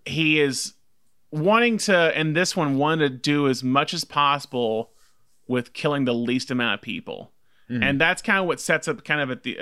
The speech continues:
Speaker 1: a little bit towards the end where he kind of, I don't wanna say too much with this, but, like, has to do some, basically a, a sword fight, a duel, if, if, uh, if it's more modern day. And he doesn't want to. Like, he
Speaker 2: Mm-hmm.
Speaker 1: really doesn't wanna do it.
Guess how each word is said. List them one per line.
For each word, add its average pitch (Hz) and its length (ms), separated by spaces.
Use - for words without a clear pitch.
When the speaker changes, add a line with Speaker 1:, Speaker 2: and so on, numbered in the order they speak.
Speaker 1:
a - 60
little 131 220
bit 127 120
towards 127 280
the 120 160
end 139 340
where 120 100
he 120 140
kind 127 260
of, 117 120
I 120 60
don't 117 120
wanna 120 120
say 120 140
too 165 180
much 143 180
with 117 100
this, 117 140
but, 117 120
like, 110 220
has 147 260
to 143 80
do 127 300
some, 208 300
basically 185 440
a, 147 260
a 139 80
sword 185 300
fight, 80 320
a 123 60
duel, 123 680
if, 113 200
if, - 180
uh, 110 220
if 113 140
it's - 100
more 123 140
modern 120 400
day. 107 340
And 170 480
he 190 160
doesn't 190 460
want 170 300
to. 117 320
Like, 139 160
he 190 140
Speaker 2:
Mm-hmm. 135 120
Speaker 1:
really 190 260
doesn't 160 420
wanna 147 260
do 175 320
it. 131 280